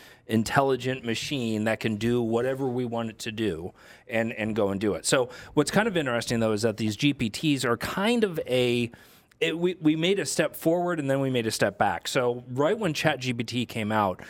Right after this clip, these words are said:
there were two projects that launched, uh, Baby A G I and, uh, uh,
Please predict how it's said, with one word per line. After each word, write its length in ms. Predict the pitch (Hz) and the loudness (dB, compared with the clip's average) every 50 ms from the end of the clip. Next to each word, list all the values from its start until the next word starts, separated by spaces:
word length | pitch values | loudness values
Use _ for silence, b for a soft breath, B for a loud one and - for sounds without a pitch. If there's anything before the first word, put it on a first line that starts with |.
| B B B B B | B B B B B
there 160 | - 131 135 | 4 4 6
were 140 | 135 131 120 | 4 2 0
two 180 | - - 202 208 | 0 0 -2 0
projects 540 | 170 170 151 139 135 120 127 123 107 - | 2 2 2 2 2 0 0 -2 -2 -2
that 160 | - 113 104 95 | -2 -4 -2 0
launched, 480 | 107 104 104 104 101 98 - - - - - | 2 2 4 4 2 0 -4 -8 -10 -4 0
uh, 160 | 113 107 104 | 2 2 2
Baby 480 | 101 101 135 143 160 165 170 165 156 131 | 2 2 2 2 2 0 -2 -4 -2 0
A 160 | 131 139 131 | 0 0 0
G 260 | 127 139 139 131 123 | -2 0 0 0 2
I 480 | 113 107 104 104 107 107 107 107 113 - - | 2 4 4 4 4 4 2 0 0 -4 -4
and, 520 | 110 110 107 107 104 104 104 101 101 101 107 | -2 0 2 2 4 2 2 2 0 0 -2
uh, 20 | |
uh, 880 | - 101 101 101 98 98 98 98 98 101 - 95 98 98 98 98 95 | -2 0 2 2 2 2 2 2 0 0 -2 -4 -2 -2 -2 -2 -4